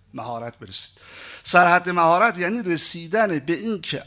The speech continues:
علاوه بر این که شما از لحاظ تئوری مطالبی رو می‌دانید، باید نسبت به اون معلومات یک تمرین و ممارستی هم داشته باشید. مثلاً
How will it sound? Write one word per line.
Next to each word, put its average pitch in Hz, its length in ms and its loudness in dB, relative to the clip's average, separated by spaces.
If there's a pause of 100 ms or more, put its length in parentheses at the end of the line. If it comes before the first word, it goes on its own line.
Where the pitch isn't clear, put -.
(120)
علاوه 240 540 8
بر 185 160 -2
این 165 80 -6
که 160 120 -12
شما 185 320 -4
از 180 240 2
لحاظ 208 120 -2
تئوری 180 500 2
مطالبی 156 520 2
رو 147 100 -2
می‌دانید، 143 520 -2
باید 160 360 4
نسبت 156 340 2
به 151 300 0
اون 294 240 2
معلومات 208 580 -2
یک 226 200 -10
تمرین 180 400 -4
و 233 40 -2
ممارستی 202 640 -2
هم 233 320 0 (560)
داشته 120 280 -10
باشید. 143 320 -12
مثلاً 143 340 -2